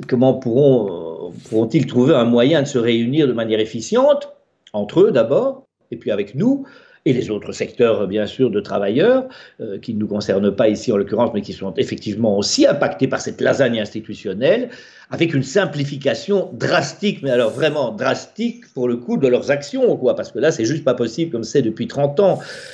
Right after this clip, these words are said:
Je pense que la conférence interministérielle, qu'on appelle sim, conférence interministérielle, euh, culture, qu'on a vécue le vingt-cinq mai,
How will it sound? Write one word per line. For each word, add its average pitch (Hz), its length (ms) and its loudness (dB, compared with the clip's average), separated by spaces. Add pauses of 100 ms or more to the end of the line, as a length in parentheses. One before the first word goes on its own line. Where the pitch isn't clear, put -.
(120)
Je - 80 -2
pense 208 220 4
que 165 80 4
la 143 80 6
conférence 190 540 2
interministérielle, 147 960 0
qu'on 117 120 -8
appelle 113 280 -8
sim, 143 480 -4
conférence 135 540 0
interministérielle, 120 960 -4 (300)
euh, - 60 -6
culture, 147 640 2
qu'on 117 140 -2
a 113 80 4
vécue 110 280 -2
le 110 80 0
vingt-cinq 98 400 -6
mai, 160 380 2